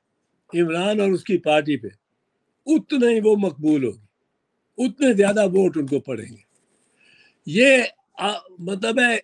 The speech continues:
डिस्क्वालीफाई करा दें, हल्के खाली छोड़ दें कि हल्के में कोई इनका कैंडिडेट ही ना हो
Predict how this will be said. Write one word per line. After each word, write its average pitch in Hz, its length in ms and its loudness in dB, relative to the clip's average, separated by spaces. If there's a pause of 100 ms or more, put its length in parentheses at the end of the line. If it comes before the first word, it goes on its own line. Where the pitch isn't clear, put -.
डिस्क्वालीफाई 254 800 0
करा 185 280 -2
दें, 120 280 -16 (1000)
हल्के 202 420 -6
खाली 269 460 -4
छोड़ 190 340 0
दें 117 300 -12 (600)
कि 175 100 -4
हल्के 160 340 -2
में 226 180 -4
कोई 190 460 4 (480)
इनका 208 300 -6
कैंडिडेट 233 540 -4
ही 208 120 -6
ना 208 60 -4
हो 151 320 -6